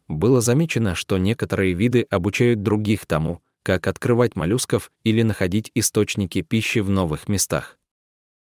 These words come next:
Это говорит о том, что осьминоги могут делиться знаниями между собой. Сложность общения осьминогов привела ученых к мысли, что эти существа обладают гораздо более высоким уровнем интеллекта,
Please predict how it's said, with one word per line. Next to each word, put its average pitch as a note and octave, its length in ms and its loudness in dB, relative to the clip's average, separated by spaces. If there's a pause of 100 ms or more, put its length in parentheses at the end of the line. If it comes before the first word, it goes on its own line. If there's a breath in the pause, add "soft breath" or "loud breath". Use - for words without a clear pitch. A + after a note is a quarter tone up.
(140)
Это F2+ 220 0
говорит G#2+ 460 0
о G#2 120 2
том, D3 240 2
что - 240 0
осьминоги G2+ 640 -2 (160)
могут C#3 380 2
делиться B2+ 480 2
знаниями G2 540 0
между F#2+ 340 0
собой. F2 440 -2 (920)
Сложность B2 580 2
общения B2 580 2
осьминогов G#2 720 0
привела G2 360 2
ученых B2 420 0
к - 80 -16
мысли, A2+ 460 0
что - 300 0
эти C3 220 0
существа F#2+ 640 -2 (120)
обладают A#2 480 2
гораздо G2+ 480 2
более F2+ 360 2
высоким F2+ 560 -2
уровнем A2+ 460 2
интеллекта, F2 580 -4